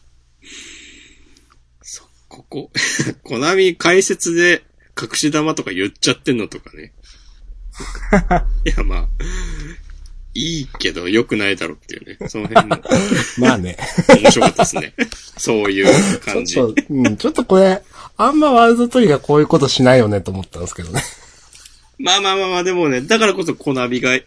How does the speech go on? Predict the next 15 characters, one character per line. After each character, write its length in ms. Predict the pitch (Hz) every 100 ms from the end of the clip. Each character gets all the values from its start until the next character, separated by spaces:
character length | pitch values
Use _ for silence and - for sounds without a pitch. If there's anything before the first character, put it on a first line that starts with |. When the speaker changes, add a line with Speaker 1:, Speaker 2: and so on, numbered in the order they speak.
| _
Speaker 1:
か 140 | - 135
ま 160 | 135
し 80 | 135
ち 80 | -
ゃ 20 |
っ 60 | 135
た 160 | - 127
の 140 | 101
も。 180 | 90 76 147 147 - - - 240 226 _
Speaker 2:
は 140 | 139
い 60 | 120
は 160 | 98 92
い 80 |
は 140 | 90
い。 100 | 90